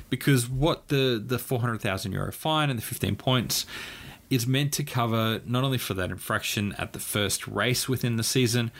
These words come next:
but then, um, the, the remaining part of the season, because they're saying that the, what,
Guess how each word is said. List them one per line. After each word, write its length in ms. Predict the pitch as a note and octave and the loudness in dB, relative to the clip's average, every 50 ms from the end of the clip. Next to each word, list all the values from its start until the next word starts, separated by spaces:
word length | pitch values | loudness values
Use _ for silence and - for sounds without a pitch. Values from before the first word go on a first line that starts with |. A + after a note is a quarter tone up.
| - - - - - _ _ | -16 -18 -20 -20 -20 _ _
but 200 | A#2+ G#2+ - - | -2 -2 -2 -2
then, 420 | A#2 G#2+ G#2+ G#2 G#2 G#2 G#2 - - | -2 -2 0 0 -2 -2 -4 -4 -4
um, 640 | A2+ G#2+ G2+ G2 F#2+ F#2+ F#2 F#2 F#2+ G2+ - - - - - - | -2 0 2 2 2 2 0 0 -2 -2 -4 -6 -8 -10 -8 -6
the, 540 | A#2 G#2+ G2+ G#2 G2 G2 G2 G2 F#2+ G2 G2 - - - - - - - - - - - - - - - - - - - - | -4 -2 0 2 2 2 2 2 2 2 0 -2 -6 -16 -20 -20 -20 -20 -20 -20 -20 -20 -20 -20 -20 -20 -20 -18 -18 -8 -2
the 120 | - A#2 | 0 0
remaining 440 | A#2 G#2+ G2+ G2 F#2+ G2 G2 F#2+ - | 2 2 2 2 2 0 0 -2 -2
part 200 | - G2 F#2+ F#2+ | -2 -2 -2 -2
of 60 | F#2+ | -2
the 60 | F#2+ | -2
season, 320 | F#2+ - G2+ F#2+ - G2 G2 | -2 -2 -2 0 0 -2 -4
because 280 | - - - A#2 G2 | -6 -2 -2 -2 0
they're 80 | - G2+ | 0 0
saying 360 | - - - F#2+ G2 G2 G2 | -2 -2 -2 -2 -2 -4 -2
that 200 | G2 G2 G2 G2 - - - - - - - - - | -2 -2 -2 -2 -6 -8 -10 -10 -10 -12 -16 -6 -2
the, 440 | A#2 G#2+ G2+ G2 G2 G2 G2 - - - - - - - - - - - - - - | 0 2 2 2 2 2 0 -2 -6 -12 -20 -20 -20 -20 -20 -20 -20 -20 -20 -14 -6
what, 280 | G2+ A2 G#2 E2 - | -2 -2 -2 -2 -2